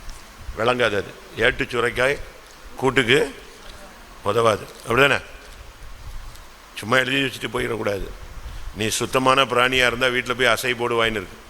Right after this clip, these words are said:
சுத்தம் இல்லாதன்னா அசை போடாது. அப்படியே இந்த டைரி தூக்கி அங்க போட்டு அடுத்து வரும்போது தூக்கிட்டு தொடச்சி அழகா பாலிஷ் பண்ணி தூக்கிட்டு வந்து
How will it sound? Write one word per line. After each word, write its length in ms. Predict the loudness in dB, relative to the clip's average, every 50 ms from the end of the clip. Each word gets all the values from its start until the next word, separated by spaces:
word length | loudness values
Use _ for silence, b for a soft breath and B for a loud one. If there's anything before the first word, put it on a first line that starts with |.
| -20 -20 -20 -20 -16 -8
சுத்தம் 340 | -4 -4 0 2 2 2 2
இல்லாதன்னா 400 | 4 4 4 4 4 2 0 0
அசை 200 | 0 0 0 -2
போடாது. 260 | 0 2 2 2 4
அப்படியே 240 | 2 2 2 0 0
இந்த 120 | 2 2
டைரி 280 | 2 2 2 0 0 -2
தூக்கி 140 | -4 -2 -2
அங்க 160 | -2 -4 -2
போட்டு 380 | -4 -6 -4 0 -2 -2 -2 -2 -10 B B B B B B B B
அடுத்து 220 | -2 -2 0 4 4
வரும்போது 340 | 4 4 4 2 2 0
தூக்கிட்டு 300 | 0 0 0 0 0 -2 -2
தொடச்சி 320 | 0 2 0 0 2 2
அழகா 280 | 2 4 6 4 4 2
பாலிஷ் 360 | 2 2 2 0 0 -4 -6
பண்ணி 140 | -8 -6 -6
தூக்கிட்டு 320 | -4 -4 -4 -4 -4 -4
வந்து 200 | -4 -4 -6 -8